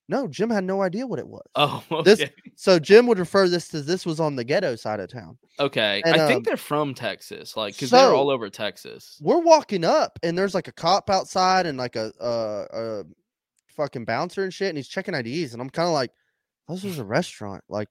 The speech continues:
Speaker 1: I,
Speaker 2: <laughs>
Speaker 1: like, "What?" Okay, I, I get in the vi-, vibe, it's like a bar,
Speaker 2: <laughs> Yeah,
Speaker 1: you know,
Speaker 2: let
Speaker 1: it's like a
Speaker 2: people
Speaker 1: bar.
Speaker 2: know kinda what
Speaker 1: So
Speaker 2: this place is for,
Speaker 1: we
Speaker 2: for our audience that doesn't
Speaker 1: So this
Speaker 2: know.
Speaker 1: is Hooters on fucking methamphetamine,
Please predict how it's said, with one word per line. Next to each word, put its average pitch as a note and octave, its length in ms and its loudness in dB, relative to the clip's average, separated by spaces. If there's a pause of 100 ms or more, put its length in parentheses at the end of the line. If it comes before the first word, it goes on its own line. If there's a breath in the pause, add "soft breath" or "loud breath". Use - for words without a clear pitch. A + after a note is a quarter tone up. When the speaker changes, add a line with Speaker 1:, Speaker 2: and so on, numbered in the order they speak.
(160)
Speaker 1:
I, A#2 200 2
Speaker 2:
<laughs> - 640 -18
Speaker 1:
like, G#2+ 120 -8
"What?" A#2+ 260 4
Okay, D3+ 260 6
I, D#3+ 60 4 (160)
I F#3 100 6
get G3+ 200 2
in F#3+ 60 -4
the F3 100 4
vi-, D3 360 0
vibe, D#3 340 4
it's D3+ 120 -8
like D#3 100 -6
a C3+ 40 -6
bar, C3 520 -2
Speaker 2:
<laughs> - 60 -12
Yeah, D3+ 140 6
Speaker 1:
you C#3+ 40 6
know, C#3+ 60 4
Speaker 2:
let D3 40 4
Speaker 1:
it's F3+ 140 2
like C#3 100 -6
a B2 40 -10
Speaker 2:
people G#3+ 100 2
Speaker 1:
bar. G3 60 4
Speaker 2:
know A#2+ 420 0 (140)
kinda B2 260 -8
what A#2+ 140 -8
Speaker 1:
So G#3+ 200 10
Speaker 2:
this B2 180 0
place A2+ 320 -10
is F#2+ 280 -8
for, A#2 240 -4
Speaker 1:
we G3+ 100 4
Speaker 2:
for B2+ 240 -4
our G#2+ 100 -6
audience G#2 440 -10
that G2+ 120 -10
doesn't G2+ 60 -10
Speaker 1:
So F3+ 260 4
this E3 40 6
Speaker 2:
know. A3+ 180 4
Speaker 1:
is A#3+ 140 -4
Hooters F#3+ 400 0
on B2+ 200 -6
fucking - 920 -8
methamphetamine, B2 800 -8